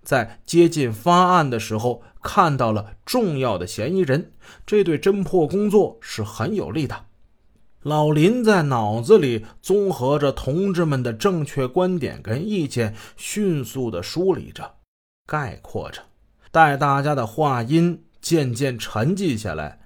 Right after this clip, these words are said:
他开始发言了。同志们，经过一天的工作，现在可以认定，那发案时间呢，是在晚上七点钟以后，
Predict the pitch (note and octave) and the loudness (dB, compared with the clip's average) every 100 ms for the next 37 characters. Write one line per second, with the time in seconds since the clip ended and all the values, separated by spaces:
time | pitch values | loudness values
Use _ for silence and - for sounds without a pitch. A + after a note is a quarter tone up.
0 | - - - A2 G#2+ G2+ F#2+ G2 A#2+ B2+ | -20 -20 -12 -8 -4 -6 -6 -4 -2 0
1 | B2+ D3 D3 - - - _ _ - _ | 0 -2 -4 -20 -20 -20 _ _ -20 _
2 | - C#3+ C#3+ B2+ F#2+ - _ _ - E3+ | -4 2 4 2 0 -8 _ _ -4 2
3 | F3+ E3 D#3 D3+ D3+ D#3+ C#3+ E3+ F3 E3+ | 4 6 6 4 2 0 2 4 6 6
4 | - _ _ _ _ - F#3 F3 E3+ D#3 | 4 _ _ _ _ 2 4 6 6 6
5 | E3 C#3 D#3+ F3 F#3+ F3+ - _ _ - | 4 4 4 6 4 2 -2 _ _ -8
6 | G#2+ G#2 E3+ F3 C#3 C3 D#3+ F3 C3 - | -4 2 4 4 2 0 4 4 2 -6
7 | - - - D#3+ C#3+ B2 F#2+ G#2+ B2+ A#2+ | -20 -12 -2 2 4 2 0 -4 -2 0
8 | A#2 C#3+ B2 G#2+ - E3+ D#3+ F#2+ E2+ D#3+ | -2 -2 -2 -2 -4 -2 -2 -2 -2 -4
9 | B2 E2+ C3+ F3 C3+ | -4 -4 2 2 2